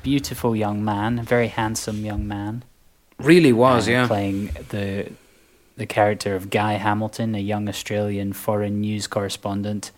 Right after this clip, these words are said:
Speaker 1: And Sigourney Weaver, she was around thirty-one, uh, playing Jill Bryant, an assistant at the British Embassy.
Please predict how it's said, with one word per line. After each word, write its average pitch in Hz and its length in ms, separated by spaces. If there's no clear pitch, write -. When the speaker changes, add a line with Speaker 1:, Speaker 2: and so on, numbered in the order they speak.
Speaker 1:
And 113 100
Sigourney 135 500
Weaver, 127 440
she 135 200
was 127 120
around 117 360
thirty-one, 113 1300
uh, 104 540
playing 113 440
Jill 120 320
Bryant, 107 720
an 101 100
assistant 104 600
at 101 100
the 101 180
British 104 540
Embassy. 113 640